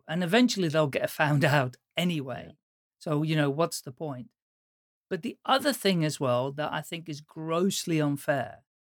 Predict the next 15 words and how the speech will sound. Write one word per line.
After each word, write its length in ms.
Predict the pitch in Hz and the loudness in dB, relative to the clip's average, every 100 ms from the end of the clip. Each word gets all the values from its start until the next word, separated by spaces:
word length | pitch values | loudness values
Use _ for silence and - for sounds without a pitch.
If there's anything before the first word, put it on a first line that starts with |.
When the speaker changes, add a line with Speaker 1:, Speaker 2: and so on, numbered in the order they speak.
| _ _ _ _ _ _ _ - | _ _ _ _ _ _ _ -12
Speaker 1:
the 80 | 165 - | -12 0
company 680 | 240 233 208 175 156 160 - | 2 4 2 0 0 -2 -6
never 640 | 208 160 165 185 185 185 180 | -4 -2 0 2 4 4 4
allows, 840 | 170 175 180 156 113 123 143 - _ _ 190 | 2 0 0 0 -4 -10 -12 -18 _ _ 0
I'm 100 | 254 | 0
not 140 | 262 | 0
saying 420 | - 185 170 160 | 4 6 6 4
when 120 | 156 | 4
they've 120 | 156 139 | 4 4
got 140 | 160 | 4
a 60 | 147 | 6
long 280 | 147 156 147 | 4 2 0
list 280 | 156 - 135 | -2 -4 -8
of 100 | 151 | -6
employee, 720 | 143 151 143 139 143 143 | -6 -6 -4 -2 -2 -4